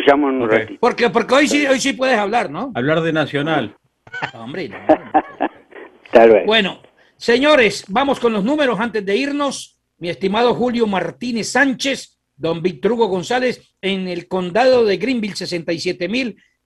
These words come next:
Speaker 3: quince casos de coronavirus confirmados con novecientas treinta y cinco personas fallecidas hasta el momento. En Carolina del Sur, Víctor.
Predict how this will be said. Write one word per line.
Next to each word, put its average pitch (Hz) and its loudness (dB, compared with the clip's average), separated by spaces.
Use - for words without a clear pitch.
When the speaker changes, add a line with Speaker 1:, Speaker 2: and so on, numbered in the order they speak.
Speaker 3:
quince 269 0
casos 220 -4
de 165 -10
coronavirus 208 -2
confirmados 214 -2
con 170 -8
novecientas 202 -6
treinta 233 0
y 180 -2
cinco 208 -6
personas 185 -6
fallecidas 208 0
hasta 165 -6
el 175 -2
momento. 156 -10
En 156 -8
Carolina 226 0
del 233 2
Sur, 226 -4
Víctor. 180 -10